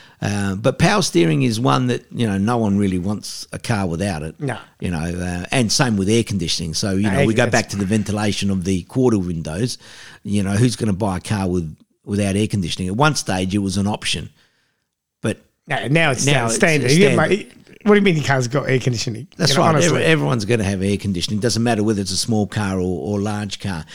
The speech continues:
Speaker 1: It was a stage where the smaller cars didn't have air conditioning, and same, they didn't have power steering, you know, because
Speaker 2: Yeah.
Speaker 1: it was quite light anyway,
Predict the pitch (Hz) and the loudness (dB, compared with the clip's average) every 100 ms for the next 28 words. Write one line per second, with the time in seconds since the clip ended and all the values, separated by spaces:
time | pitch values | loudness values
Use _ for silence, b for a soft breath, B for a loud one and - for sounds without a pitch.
0 | B 165 190 226 139 - 147 131 110 123 | B 0 2 2 0 0 0 0 0 0
1 | 110 107 - 147 160 143 - 120 107 92 | 0 -2 0 2 4 2 0 -2 -2 -4
2 | 120 104 95 101 92 104 101 120 123 131 | -4 -2 -2 -2 -2 -4 -2 -2 -2 -2
3 | 123 110 - 120 117 110 117 104 113 110 | -2 -2 -2 0 0 -2 -2 -2 -2 -2
4 | 98 123 113 - 143 143 - _ _ _ | -4 -4 -4 -6 -6 -6 -10 _ _ _
5 | _ - 107 95 101 - 98 92 - 104 | _ -6 -4 -2 0 0 0 -2 -4 -4
6 | - 117 107 104 110 113 73 64 | -4 -4 -2 0 -2 -2 -6 -10